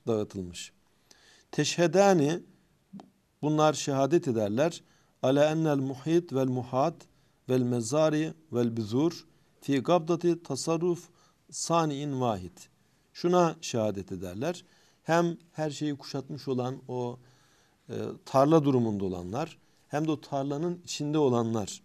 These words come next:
muhat olanlar ve bütün o ekilenler, tohumlar bütün bunlar bir tek sani'in kabzayı tasarrufundadır. Yani burada tarla misalini genişleterek alemi bir tarla gibi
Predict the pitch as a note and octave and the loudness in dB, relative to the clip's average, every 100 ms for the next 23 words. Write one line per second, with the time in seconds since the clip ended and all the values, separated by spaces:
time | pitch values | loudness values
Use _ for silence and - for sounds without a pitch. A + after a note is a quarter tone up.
0 | - A2 B2+ B2 A2+ F#2+ F2 G#2+ E3+ - | -14 -8 -6 -6 -6 -8 -8 -6 -6 -8
1 | _ _ _ _ _ _ _ D3 D#3 E3 | _ _ _ _ _ _ _ -2 0 0
2 | D#3 D#3 D#3 C3 D3 C#3 C3+ A#2+ A#2 A#2 | 2 2 0 -4 0 0 2 0 -2 -4
3 | - C3 C3+ A2+ C#3+ F3 - _ _ _ | -4 -4 -2 0 0 -2 -10 _ _ _
4 | _ _ F3+ G#3 D#3 C3 C#3 G3+ - - | _ _ -4 -2 0 0 2 2 0 -14
5 | _ _ _ _ F#3+ G3+ G#3 C#3+ - - | _ _ _ _ -2 0 0 -2 -2 -2
6 | C3+ C3+ D3+ F3+ B3+ A#3+ - - E3+ D3+ | 0 0 0 -2 -2 -6 -16 -8 -6 -2
7 | D#3+ E3 F3 C3 B2+ A2+ G#2+ G#2 G2 E2+ | -2 -2 -2 -6 -4 -6 -6 -8 -8 -10
8 | F2 - _ _ _ _ _ _ _ _ | -14 -20 _ _ _ _ _ _ _ _
9 | _ _ _ _ D#3+ D#3+ D3+ D#3+ D#3 C#3+ | _ _ _ _ -8 -6 -4 -6 -4 -2
10 | C#3+ D3+ D3+ - C3 B2+ C3+ B2 B2 B2 | 0 0 -4 -6 -6 -6 -6 -6 -6 -6
11 | C#3 B2 A2 C3+ - _ _ - B2 B2+ | -10 -6 -6 -6 -12 _ _ -6 -4 -4
12 | C3 B2+ B2+ B2 A#2 B2+ A#2+ G#2 G2 | -6 -10 -10 -8 -4 -2 -2 -2 -4